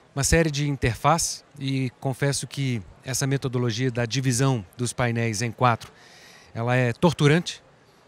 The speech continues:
porque nós gostaríamos de estar presente em todos e temos que fazer escolhas de Sofia. Felizmente, esse é um painel único. Mas a gente já pôde testemunhar, de um lado, com a fala do ministro, que existem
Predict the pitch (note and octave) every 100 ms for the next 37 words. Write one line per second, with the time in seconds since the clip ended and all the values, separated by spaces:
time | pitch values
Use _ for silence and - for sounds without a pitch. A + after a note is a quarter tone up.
0 | _ - A#2+ - C3 C3 A2 A#2+ A2+ C3+
1 | - B2+ B2+ A2+ A#2 B2+ - B2 G#2 B2+
2 | A#2 A#2 - D3 E3 - - - _ _
3 | _ - A2+ C#3 C3 - B2 C3 - -
4 | C#3+ B2+ B2+ - A2 D#3 D3+ C3+ B2+ A#2
5 | B2+ B2+ A#2 B2 A#2 A#2 A#2+ A#2 D#3+ E3+
6 | - - _ _ _ _ _ _ _ _
7 | - - D3+ D#3+ E3 E3+ - D#3 D#3+ D#3+
8 | E3 D3+ C#3 A2+ - _ E3+ - F3 D#3+
9 | C3+ A#2+ C#3 C#3+ B2 G#2+ C3+ - D3 C#3
10 | C3 D#3+ D#3 - - - - - - -
11 | - - G#3 D3 E3+ F#3 G#3 A3 A#3+ G3